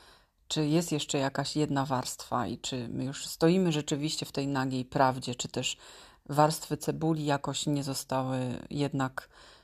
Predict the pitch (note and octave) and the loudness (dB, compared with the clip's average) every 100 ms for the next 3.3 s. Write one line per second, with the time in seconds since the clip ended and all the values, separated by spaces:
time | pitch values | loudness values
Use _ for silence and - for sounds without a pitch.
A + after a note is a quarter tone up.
0 | _ - F#3 E3+ E3 D#3 D3 E3 E3 D3+ | _ 4 6 8 6 4 4 2 4 4
1 | C#3+ C3+ C3 B2 - C3+ C3+ D3+ C#3+ C#3 | 4 0 -2 -4 -2 -2 0 -2 2 2
2 | C3+ D3 C#3+ - - - - - - - | 2 0 -2 -6 -12 -20 -20 -20 -14 -10
3 | D3 - | -8 -8